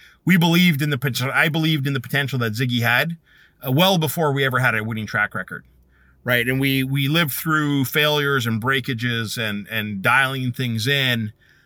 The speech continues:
with the belief that we could make this a winning machine. And then, as you quoted earlier, I think we ran, you know, three, four, or five years, something like that, undefeated at Robo Games once we got things working. And, um, you know, so, you know, we're carrying that forward.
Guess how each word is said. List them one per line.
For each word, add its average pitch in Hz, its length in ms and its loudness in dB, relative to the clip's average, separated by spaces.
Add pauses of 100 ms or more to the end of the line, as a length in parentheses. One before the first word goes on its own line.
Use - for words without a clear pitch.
(160)
with 170 280 4
the 170 80 2
belief 139 440 0
that 120 160 0
we 120 80 -2
could 120 220 -4
make 127 220 -4
this 120 380 -4
a 113 80 -6
winning 117 240 -2
machine. 104 560 -4
And 110 140 -4
then, 110 180 0
as 123 240 2
you 120 120 0
quoted 135 360 -2
earlier, 127 640 0 (400)
I 120 140 0
think 151 160 2
we 139 80 0
ran, 127 640 2 (140)
you 117 140 -8
know, 107 240 -2
three, 135 300 -2
four, 123 340 -4
or 107 60 -4
five 110 340 0
years, 107 220 -4
something 147 180 -6
like 98 140 -4
that, 101 200 -2
undefeated 113 640 -2
at 98 220 -4
Robo 104 260 -6
Games 98 520 -4 (280)
once 170 240 2
we 156 60 -2
got 131 180 0
things 113 240 -4
working. 107 380 -8
And, 98 340 -6
um, 98 380 0 (680)
you 170 80 -2
know, 165 160 4
so, 165 460 2 (340)
you 214 60 2
know, 151 100 4
we're 147 120 0
carrying 208 440 4
that 185 220 6
forward. 180 600 4